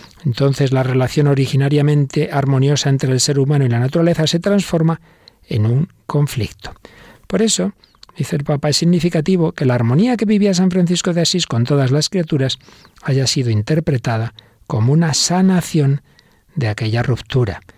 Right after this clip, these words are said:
Decía San Buenaventura que por la reconciliación universal con todas las criaturas, de algún modo Francisco retornaba al estado de inocencia primitiva.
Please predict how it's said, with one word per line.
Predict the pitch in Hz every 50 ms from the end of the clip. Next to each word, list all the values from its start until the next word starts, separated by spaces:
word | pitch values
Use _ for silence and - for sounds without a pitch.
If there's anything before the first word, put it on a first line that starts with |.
| _ _ _ _ _ _ _
Decía | - 123 - - 139 117
San | - - 120 110
Buenaventura | 104 101 95 98 127 156 180 175 - 151 127 120 113 - - - _ _ _ _ _
que | - - 135
por | 117 123 113 113
la | 120 117
reconciliación | 110 113 113 - 113 107 110 107 - 131 120 113 110 104 101 - 151 165
universal | 175 180 180 175 165 - - 175 165
con | - 147 120 117
todas | - 139 123 117 107 127
las | 147 156 -
criaturas, | - - 135 113 107 - 127 113 113 110 - - - _ _ _ _ _ _ _ _ _ -
de | 151 139
algún | 143 185 220 254 240
modo | 233 233 214 202 196
Francisco | 160 175 175 170 160 - 202 208 185 - - 160 135
retornaba | 131 127 127 123 113 - - 113 107 107 113 135 165 185 180 175 170 - _ _ _ _ _ _ - _ _ -
al | - 147 139 131
estado | 117 - - - 143 123 113 104 104 107 - _ _ _ _ _ _ _ _
de | - 117 113
inocencia | 98 92 92 92 87 - - 165 190 202 180 - - 180 170 160 - - _ _ _ _ _ _
primitiva. | - 156 120 113 107 98 95 90 - - 135 - - - -